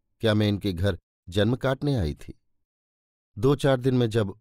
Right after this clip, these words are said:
उनका क्रोध शांत हो जाता, आप ही चली जाती। ओह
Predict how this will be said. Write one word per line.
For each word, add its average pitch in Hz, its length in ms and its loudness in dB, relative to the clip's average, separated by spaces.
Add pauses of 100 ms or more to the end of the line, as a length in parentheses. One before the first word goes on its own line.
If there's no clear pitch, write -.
उनका 117 260 -2
क्रोध 101 300 0
शांत 104 400 -4
हो 104 100 0
जाता, 92 360 -2
आप 76 180 -2
ही 92 200 -4
चली 71 240 -8
जाती। 53 400 -14 (840)
ओह 113 240 -2